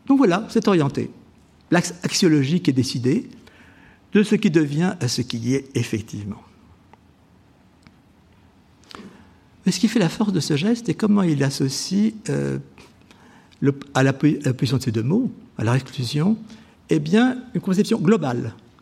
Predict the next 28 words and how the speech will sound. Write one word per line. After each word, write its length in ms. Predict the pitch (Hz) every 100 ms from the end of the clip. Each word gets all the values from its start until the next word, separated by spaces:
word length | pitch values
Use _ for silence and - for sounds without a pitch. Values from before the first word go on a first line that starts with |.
| _ _ -
de, 400 | 139 139 175 175 - -
euh, 140 | 120
la 200 | 117 123
possibilité 600 | 120 120 110 107 107 104 98
morale, 500 | 95 92 127 156 151 - - - - -
euh, 100 | 123 135
dans 260 | 123 139
cette 260 | 135 117 110
sorte 400 | - 139 - 127
de 200 | 117 110
trajet 340 | - 113 117
de 100 | 110
l'un 120 | 107
à 40 | 104
l'autre, 420 | 104 143 190 - - - -
donc 180 | 156 202
de 80 | 135
conversion. 500 | 104 101 - - - - _ _ _ _ - -
Bon, 100 | 220 -
tout 140 | -
cela, 340 | - 269 247 - - - - - - - - - - - - - - - - -
je 140 | 127 143
l'avoue, 500 | 131 120 143 185 175 - - -
euh, 40 | - - - - - - _ _ _ _ - -
nous 140 | 156
fatigue 380 | 147 123 190 -
un 80 | 101
peu. 180 | 127